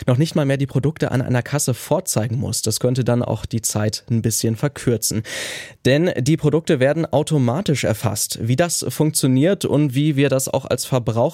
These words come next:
vielleicht so wollen oder auch nicht wollen können, darüber spreche ich heute Morgen mit Jürgen Kuri von Heise Online. Guten Morgen.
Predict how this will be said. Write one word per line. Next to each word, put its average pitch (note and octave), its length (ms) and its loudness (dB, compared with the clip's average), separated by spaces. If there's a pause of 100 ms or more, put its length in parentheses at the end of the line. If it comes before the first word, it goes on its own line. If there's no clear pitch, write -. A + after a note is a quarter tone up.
(120)
vielleicht B2 460 0
so A#2 320 0
wollen C3 260 2
oder - 180 0
auch A#2 120 -2
nicht C3+ 260 0
wollen A#2+ 240 2
können, C3+ 220 2 (280)
darüber B2 220 2
spreche B2+ 260 0
ich B2 140 -2
heute A#2 180 2
Morgen A2 360 2
mit C3+ 160 0
Jürgen C3+ 320 0
Kuri C3+ 340 0
von A#2+ 300 -2
Heise A#2+ 360 0
Online. A#2+ 380 2
Guten D3 260 0
Morgen. C#3 400 0